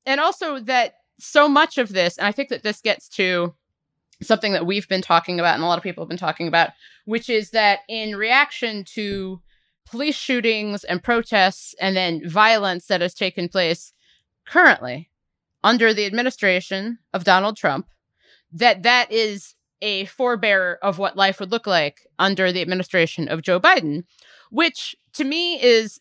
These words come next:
an entirely separate concern, because the idea here is that if you reelect Donald Trump, then potato,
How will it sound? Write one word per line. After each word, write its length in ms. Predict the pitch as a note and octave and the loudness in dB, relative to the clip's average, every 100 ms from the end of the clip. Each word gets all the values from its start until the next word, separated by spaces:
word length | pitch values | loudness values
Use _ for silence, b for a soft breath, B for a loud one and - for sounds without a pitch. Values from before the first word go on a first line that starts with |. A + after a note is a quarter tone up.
| - | -6
an 100 | A3+ | -4
entirely 400 | G#3 B3 A3+ A3 | -2 -2 -2 -2
separate 320 | G3+ A3 - | -4 -6 -8
concern, 340 | B3+ B3+ B3+ B3+ | -6 -4 -4 -4
because 520 | A#3+ - G#3+ G3 - | -6 -4 -4 -4 -8
the 180 | - F#3 | -4 -2
idea 400 | G3+ E3+ A3+ A3+ | -2 -4 -6 -6
here 320 | A3+ A3 A3 | -4 -4 -2
is 320 | - F#3+ E3+ | -2 -6 -2
that 220 | F#3 F3 | -2 -2
if 120 | F3+ | -6
you 140 | F#3+ F3+ | -10 -8
reelect 540 | A3 G3+ F#3+ G3 - | -4 -2 -2 -2 -2
Donald 320 | F#3+ F#3+ F3+ | -2 0 -2
Trump, 320 | - F#3+ G3 - | -4 -4 -4 -4
then 360 | F3+ E3 D#3+ - _ _ _ _ _ _ _ _ | -4 -2 -6 -10 _ _ _ _ _ _ _ _
potato, 440 | C#4 - A3 D4 | -6 -2 0 2